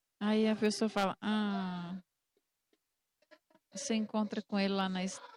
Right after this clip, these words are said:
na es-, na rua, ele fala, "Ah, eu tô... Eu tô, é, tá sendo tão difícil,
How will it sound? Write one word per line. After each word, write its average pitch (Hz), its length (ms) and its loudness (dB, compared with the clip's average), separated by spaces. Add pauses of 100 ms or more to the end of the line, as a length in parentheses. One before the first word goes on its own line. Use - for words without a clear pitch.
(160)
na 190 240 0
es-, - 180 -6 (240)
na 190 220 -2
rua, 196 240 0
ele 190 100 -2
fala, 190 720 0
"Ah, 190 100 0
eu 190 240 0 (120)
tô... 196 260 0 (420)
Eu 202 120 4
tô, - 180 0 (220)
é, 196 100 2
tá 202 140 0 (100)
sendo 208 300 2
tão 202 120 2
difícil, 185 880 0